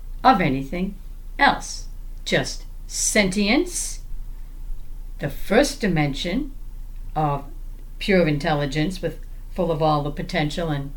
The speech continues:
possibilities. That's it. My vast mind does not perceive anything else. So either there is a separate intelligence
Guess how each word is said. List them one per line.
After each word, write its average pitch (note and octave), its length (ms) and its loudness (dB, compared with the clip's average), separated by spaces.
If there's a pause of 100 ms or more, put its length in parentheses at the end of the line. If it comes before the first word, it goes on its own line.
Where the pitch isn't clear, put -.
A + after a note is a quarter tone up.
(140)
possibilities. D#3+ 880 4 (1600)
That's E3+ 260 4
it. - 240 0 (1000)
My G3+ 360 8
vast F3 460 4
mind D3 600 0
does F3 260 2
not E3+ 320 0
perceive G#3 680 2
anything C#3+ 560 2
else. - 520 -2 (400)
So F#3 260 4
either E3+ 340 6
there D3+ 240 2 (140)
is D#3 180 2
a D3+ 100 2
separate G#3+ 540 4
intelligence B3 920 4